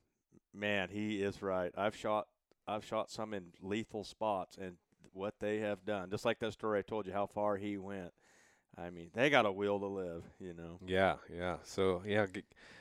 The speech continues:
Speaker 2: uh, drum us up a, another good one that we can all learn from.
Speaker 1: Uh, well, I, uh, just what comes to mind off the cuff here is a, I made a shot. Uh,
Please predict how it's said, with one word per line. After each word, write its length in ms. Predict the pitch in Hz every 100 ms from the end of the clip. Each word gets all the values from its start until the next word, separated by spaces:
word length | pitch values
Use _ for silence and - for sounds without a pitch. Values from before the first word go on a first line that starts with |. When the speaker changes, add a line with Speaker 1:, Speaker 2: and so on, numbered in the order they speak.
| - -
Speaker 2:
uh, 260 | 95 95 92 92 - - - - - - _
drum 240 | - 117
us 180 | 127 -
up 200 | 113 -
a, 260 | 98 90 80 - 92 -
another 320 | 98 98 95
good 200 | 90 98
one 140 | 92 87
that 60 |
we 120 | 78 87
can 120 | 90
all 140 | 85
learn 200 | 80 87
from. 260 | - 82 73 - _ _ _ -
Speaker 1:
Uh, 60 | - _ -
well, 360 | 107 123 131
I, 140 | 123 113
uh, 40 | - 87 82 - - - _ - 95 - -
just 260 | 110 -
what 180 | 117 123
comes 260 | 139 120 110
to 100 | 110
mind 320 | 113 113 107
off 180 | 104 -
the 80 | 95
cuff 320 | 113 117 -
here 260 | 95 95 95
is 180 | 92 92
a, 220 | 90 90 - _ - - 98
I 100 | 113
made 200 | 127 117
a 40 |
shot. 460 | 104 127 113 117 110 -
Uh, 380 | 113 104 101 95